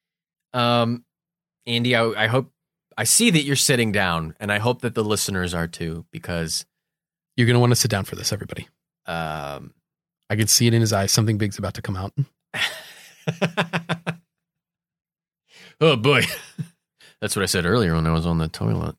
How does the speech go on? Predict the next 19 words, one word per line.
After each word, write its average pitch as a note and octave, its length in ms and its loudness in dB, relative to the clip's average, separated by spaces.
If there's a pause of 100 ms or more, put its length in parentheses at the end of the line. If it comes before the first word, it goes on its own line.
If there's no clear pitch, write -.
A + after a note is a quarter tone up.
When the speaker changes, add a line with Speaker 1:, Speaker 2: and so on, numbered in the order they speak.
Speaker 2:
<laughs> E3 1200 -2
Speaker 1:
Uh, A#2 580 4 (520)
Andy, D3+ 460 4 (680)
I'm G#3+ 120 2
saying G3+ 300 6
this C#3+ 180 4
one C3+ 160 4
is G#2+ 440 0 (840)
case A3 320 4
closed E3+ 520 4
and C#3+ 160 4
shut. A#3+ 460 4 (1300)
There's D4+ 300 6
no A3+ 220 8
conspiracy F3 760 4
theory. D#3+ 640 4 (840)
I'm C4+ 220 2
saying F#3+ 540 4 (800)
I'm F#3+ 540 2